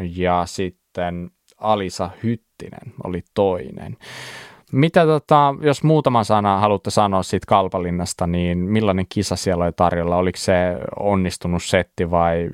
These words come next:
jäikö siellä vähän hampaankoloon jotain niin kuin suorituksesta tai itse, itse kisasta? Mitä Marita, mitä mieltä?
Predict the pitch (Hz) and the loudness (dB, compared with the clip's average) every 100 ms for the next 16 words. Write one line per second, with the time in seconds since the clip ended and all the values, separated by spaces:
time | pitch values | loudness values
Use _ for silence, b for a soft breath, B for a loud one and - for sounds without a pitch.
0 | 98 87 85 85 90 85 85 - _ _ | -2 0 0 -2 -2 0 -2 -4 _ _
1 | _ _ - - 92 85 85 - - - | _ _ -18 -4 -2 0 -4 -8 -16 -2
2 | 107 98 92 90 90 95 95 92 95 92 | 0 0 -2 -2 -4 -4 -4 -4 -4 -4
3 | - 90 87 87 92 90 92 - - - | -4 -2 -2 -4 -8 -10 -10 -10 -8 2
4 | 107 - 92 98 87 92 90 90 - 90 | 2 2 -4 -4 0 0 0 0 -4 -6
5 | - 95 92 104 90 87 92 90 - 95 | -8 -8 -6 -2 -2 -4 -8 -12 -8 -6
6 | 90 92 - - 95 87 95 - _ B | 0 0 -2 -2 0 0 -6 -12 _ B
7 | B B B B - 87 87 87 | B B B B -10 -6 -4 -6